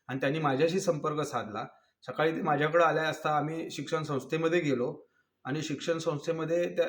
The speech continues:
शिक्षकाला, नराधम शिक्षकाला चांगलाच धडा शिकवला मनसे स्टाईलनी आणि त्याला जाब विचारून शिक्षण संस्थेला, त्या शिक्षण संस्थेतून त्याला ताबडतोब त्याची हकालपट्टी करण्यासाठी आम्ही सांगितलेलं आहे आणि कदाचित त्यांनी आता हकालपट्टी केलेली आहे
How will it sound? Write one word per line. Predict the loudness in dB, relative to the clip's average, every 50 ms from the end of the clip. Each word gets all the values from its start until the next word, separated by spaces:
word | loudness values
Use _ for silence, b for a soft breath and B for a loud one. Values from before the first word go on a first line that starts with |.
| 0 -4
शिक्षकाला, | -8 -10 -6 -6 -4 -2 -2 0 0 0 0
नराधम | 0 2 4 6 6 8 8 8 6
शिक्षकाला | 6 4 0 0 0 0 2 2 0 -2 -4 -8 -12 -20 _ _ _ _ _ _ _ _ _ _ _ _ _ _ _ _
चांगलाच | 6 6 6 8 8 8 8 6 6 4
धडा | 4 6 8 8 6
शिकवला | 6 4 2 4 6 8 8 8
मनसे | 8 6 4 2 2 2 0
स्टाईलनी | 2 2 2 2 2 2 2 0 0 -2
आणि | -2 -4 -2 0
त्याला | 2 2 4 4
जाब | 4 4 4 4 4
विचारून | 2 2 4 4 4 4 2 0
शिक्षण | -2 -4 -6 0 2 2 2
संस्थेला, | 2 0 -4 -4 -4 0 2 2 4 4 4 2 2 -2 B B B B B _
त्या | 4 6 8 8 6 4 0 -4
शिक्षण | -6 -6 -6 -2 0 0 0
संस्थेतून | 2 2 0 0 0 -2 0 0 0 0
त्याला | 4 4 4
ताबडतोब | 4 4 4 4 6 6 8 6 6 6 4 2 0 2
त्याची | 2 2 2 2
हकालपट्टी | 0 2 2 2 4 4 2 2 2 0
करण्यासाठी | 0 2 0 2 0 0 -2 -2 -2 -2 0 0
आम्ही | 0 0 0 0
सांगितलेलं | 0 -2 -2 0 -2 -2 0 2 2 2 2
आहे | 0
आणि | -2 -2 -2
कदाचित | -2 -2 -2 -4 -4 -6 -4
त्यांनी | -2 -2 0 0
आता | -2 -2 -2 -4
हकालपट्टी | -4 -2 -2 -2 -2 -2 -4 -4 -4 -2
केलेली | 2 4 6 8 8 8 8 8
आहे | 6 6 2 -4 B B